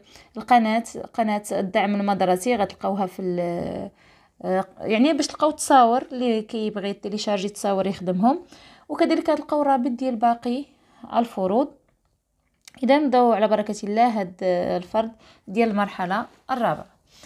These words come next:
إذا في كونجوغيزون قريتو ال-، الفيتور سامبل وقريتو البريزون دو لانديكاتيف ديال، آه، لي فيرب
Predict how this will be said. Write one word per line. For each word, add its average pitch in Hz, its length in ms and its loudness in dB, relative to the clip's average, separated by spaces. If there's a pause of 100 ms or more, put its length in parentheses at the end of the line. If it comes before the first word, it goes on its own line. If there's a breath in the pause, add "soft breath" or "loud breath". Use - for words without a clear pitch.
(340 soft breath)
إذا 277 200 2
في 294 80 -8
كونجوغيزون 285 580 0
قريتو 277 800 -4
ال-، 208 800 -2
الفيتور 233 560 -4
سامبل 247 500 0 (1000 soft breath)
وقريتو 269 640 0
البريزون 262 580 0
دو 254 100 0
لانديكاتيف 233 960 -2 (140)
ديال، 214 500 -2
آه، 190 720 -2
لي 254 180 0
فيرب 214 300 2